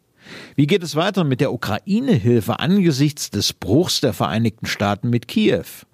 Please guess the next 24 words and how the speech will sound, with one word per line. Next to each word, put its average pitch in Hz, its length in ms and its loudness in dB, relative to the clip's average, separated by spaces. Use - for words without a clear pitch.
Schon 220 360 0
steht 160 320 0
die 113 120 -2
gewaltige 131 760 0
Zahl 151 440 0
von 107 300 -2
siebenhundert 151 840 0
Milliarden 113 680 0
Euro 123 520 2
im 113 120 0
Raum, 101 400 0
die 127 80 4
Europa 120 600 0
aufzuwenden 147 720 0
gedenkt, 113 440 0
um 160 220 0
Kiew 98 540 2
weiter 87 420 -4
im 113 140 -4
Spiel 92 400 -2
gegen 95 260 0
Moskau 123 560 0
zu 87 240 -6
halten. 87 460 -8